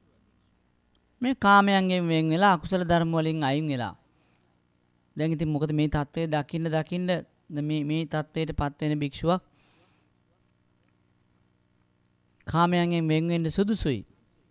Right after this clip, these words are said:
පින්වත් යම්කිසි භික්ෂුවක් කාමයන්ගෙන් වෙන් වෙලා අකුසල ධර්ම වලින් වෙන් වෙලා ප්‍රථම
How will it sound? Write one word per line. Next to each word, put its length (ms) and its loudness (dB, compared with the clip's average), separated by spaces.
පින්වත් 320 2
යම්කිසි 360 0
භික්ෂුවක් 520 2
කාමයන්ගෙන් 640 2
වෙන් 240 0
වෙලා 220 2
අකුසල 300 -4
ධර්ම 240 2
වලින් 180 0
වෙන් 240 0
වෙලා 320 6
ප්‍රථම 300 2